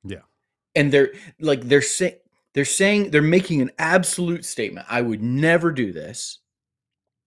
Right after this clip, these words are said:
Speaker 2: And at the same time, they're willing to make an exception.
Speaker 1: Yeah.
Speaker 2: And
Speaker 1: Totally.
Speaker 2: because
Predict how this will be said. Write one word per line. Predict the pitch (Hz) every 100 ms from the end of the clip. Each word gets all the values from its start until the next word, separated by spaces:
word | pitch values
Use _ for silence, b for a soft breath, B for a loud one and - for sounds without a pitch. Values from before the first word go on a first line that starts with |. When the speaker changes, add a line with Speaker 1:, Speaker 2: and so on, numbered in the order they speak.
| _ _ _
Speaker 2:
And | 196 208 214
at | 196 190
the |
same | 180 175 165
time, | 151 147 143
they're | 127
willing | 120 123 127 117
to |
make | 113 107 107
an | 92
exception. | - - - - - _ _
Speaker 1:
Yeah. | 90 - _ _ _ _ -
Speaker 2:
And | 123 104
Speaker 1:
Totally. | 87 76 69 -
Speaker 2:
because | 147 - - 214 175 131 127